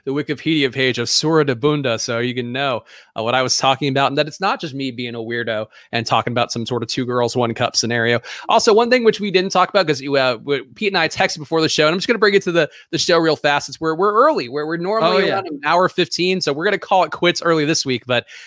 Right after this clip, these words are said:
Speaker 1: Pete, how many times did I say DraftKings points unintentionally?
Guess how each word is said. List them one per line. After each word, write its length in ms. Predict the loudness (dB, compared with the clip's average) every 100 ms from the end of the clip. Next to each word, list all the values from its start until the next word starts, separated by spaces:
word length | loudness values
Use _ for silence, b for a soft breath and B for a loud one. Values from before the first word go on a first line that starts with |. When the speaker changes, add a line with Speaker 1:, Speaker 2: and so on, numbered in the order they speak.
| B
Speaker 1:
Pete, 260 | -2 -2 0
how 160 | 0
many 140 | 0 2
times 260 | 2 0
did 80 | 0
I 60 | 0
say 200 | 0 0
DraftKings 600 | 2 0 0 -2 -2 -4
points 240 | -6 -4
unintentionally? 720 | -2 -2 -2 -4 -4 -6 -6